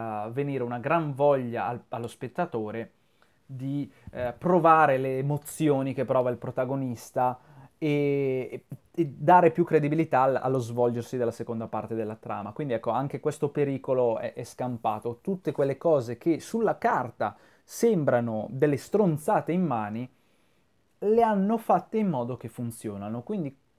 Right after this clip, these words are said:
chapeau, tanto di cappello. Francamente non me lo aspettavo, eh, visti anche i precedenti film.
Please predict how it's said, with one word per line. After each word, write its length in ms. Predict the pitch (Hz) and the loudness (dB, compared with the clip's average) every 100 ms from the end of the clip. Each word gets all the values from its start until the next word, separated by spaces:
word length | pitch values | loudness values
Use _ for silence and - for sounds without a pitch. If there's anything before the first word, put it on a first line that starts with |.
| _ _ _ _ _ _ _ _ _ | _ _ _ _ _ _ _ _ _
chapeau, 440 | - 175 - 117 | -6 -4 -4 -12
tanto 320 | - 170 175 156 | -6 -4 -2 -4
di 80 | |
cappello. 340 | 139 139 113 120 | -6 -4 -2 -2
Francamente 540 | - 208 202 165 143 | -2 -2 -2 -2 -4
non 260 | 147 147 147 | -4 -4 -2
me 100 | 143 | 0
lo 100 | 120 | -2
aspettavo, 680 | 117 - - 104 95 104 107 _ _ _ | -2 -10 -10 -10 -8 -10 -14 _ _ _
eh, 280 | - 113 113 | -10 -6 -6
visti 380 | 123 151 - 135 | -4 -4 -4 -4
anche 220 | 117 113 | -4 -6
i 40 | |
precedenti 500 | 110 107 107 101 98 | -10 -10 -10 -12 -14
film. 360 | 104 107 101 98 | -16 -16 -14 -16